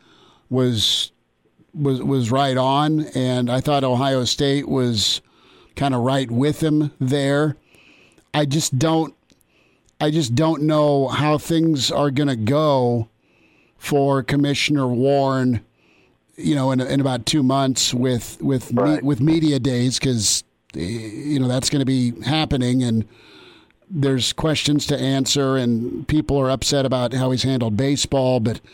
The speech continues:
Speaker 1: that's baseball, but football, I mean, I guess my, my take is this. I think things are rocky. I think Indiana's hacked off at the Big Ten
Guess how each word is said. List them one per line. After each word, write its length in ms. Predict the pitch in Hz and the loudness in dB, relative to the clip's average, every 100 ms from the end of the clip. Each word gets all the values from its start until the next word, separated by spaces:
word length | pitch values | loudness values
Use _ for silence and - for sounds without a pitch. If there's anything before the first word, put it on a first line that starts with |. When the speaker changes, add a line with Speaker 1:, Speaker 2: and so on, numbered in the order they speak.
| - - - - | -20 -20 -20 -6
Speaker 1:
that's 180 | 120 - | -4 -2
baseball, 540 | 147 143 - 131 127 | 0 0 0 0 0
but 180 | 120 110 | -2 -4
football, 460 | - 160 - 127 127 | -4 -2 0 0 2
I 80 | 123 | 2
mean, 240 | 127 113 - - - _ - _ _ - - | 0 -2 -8 -20 -20 _ -20 _ _ -12 -6
I 120 | 151 | -2
guess 400 | 151 202 185 - | 0 0 0 -2
my, 260 | 151 143 139 | 0 0 2
my 160 | 139 | 0
take 320 | 139 151 156 147 | 0 0 0 0
is 180 | 117 | 0
this. 360 | 113 143 131 - | 0 0 0 0
I 100 | 135 | 0
think 220 | 165 160 | 0 -2
things 280 | - 147 120 | 0 0 0
are 80 | 120 | 0
rocky. 640 | 107 120 139 135 143 135 120 - - - | 0 0 -2 -2 0 0 -2 -10 -10 -2
I 40 | |
think 140 | 147 143 | 0 2
Indiana's 560 | 135 120 131 143 143 | 0 0 2 0 0
hacked 320 | 139 147 139 143 | 0 -2 -2 0
off 220 | 139 135 | 0 0
at 100 | 139 | -2
the 60 | |
Big 240 | 131 139 131 | -2 -2 -2
Ten 400 | 147 139 139 | -2 0 0